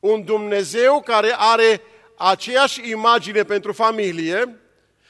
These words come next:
același mesaj pentru familie și aceleași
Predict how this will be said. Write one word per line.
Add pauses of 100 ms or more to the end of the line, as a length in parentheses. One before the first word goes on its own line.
(140)
același
mesaj
pentru
familie
și
aceleași